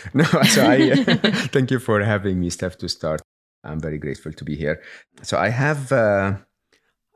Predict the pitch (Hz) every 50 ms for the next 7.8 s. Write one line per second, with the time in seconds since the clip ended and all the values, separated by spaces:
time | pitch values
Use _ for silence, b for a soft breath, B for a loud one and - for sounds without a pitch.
0 | - - - - 127 - 165 156 - - 175 156 147 143 131 - - - - 120
1 | 110 90 78 104 147 156 - - - - - - - _ - - 107 101 95 90
2 | 101 98 92 98 90 - 92 85 90 87 85 90 87 85 87 85 80 - - -
3 | - - 90 85 85 85 73 73 78 78 85 80 78 78 - - - - 117 127
4 | 110 80 67 - - - - 50 - - - - - - b b b b b b
5 | - 85 95 107 110 104 95 90 90 90 87 - - - 85 76 71 76 82 78
6 | 80 73 - 80 85 82 - 85 82 87 90 92 92 92 92 92 90 85 78 73
7 | - - 76 67 67 - 82 78 - - 82 76 73 73 76 73